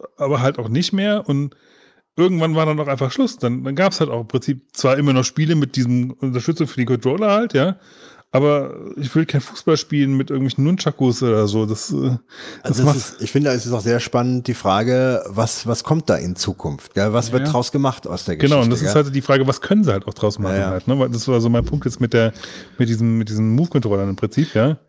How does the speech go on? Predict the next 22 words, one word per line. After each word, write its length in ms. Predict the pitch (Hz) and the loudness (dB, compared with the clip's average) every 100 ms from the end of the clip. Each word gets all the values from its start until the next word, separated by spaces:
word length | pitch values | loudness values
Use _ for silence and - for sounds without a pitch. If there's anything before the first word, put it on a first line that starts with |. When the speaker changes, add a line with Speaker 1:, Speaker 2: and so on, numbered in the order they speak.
| _ _ - | _ _ -6
Speaker 3:
Ja, 120 | - | -4
also 160 | 127 127 | -2 -4
ich 160 | - | -2
find, 240 | - 165 - | 0 0 -2
ich 140 | 147 | -2
find 240 | - 190 180 | 0 2 0
jetzt, 320 | 170 - - - - - | -2 -4 -10 -14 -16 -8
also 160 | - 117 | -4 0
bei 120 | 120 | 2
der 180 | 113 180 | 2 0
Frage 520 | - 156 175 175 170 | 0 -2 0 2 -2
find 340 | - - 147 139 | -6 0 0 0
ich's 160 | 139 | -4
eigentlich 400 | - 123 135 127 | -2 0 0 0
am 100 | 110 | -2
herausforderndsten, 1160 | 104 90 98 160 - 160 151 160 160 - 170 160 - _ _ _ _ _ | -2 0 0 0 -2 -2 -2 -2 -4 -4 -4 -4 -10 _ _ _ _ _
dass 220 | 127 113 - | -2 0 0
die 120 | 110 | -2
es 80 | 98 | -2
schaffen, 560 | - 110 - 175 208 - - - - - | -2 -4 0 0 0 -6 -14 -14 -6 2
eben 300 | 135 135 123 | 2 2 0
diesen, 520 | 127 120 120 117 | -2 0 0 -2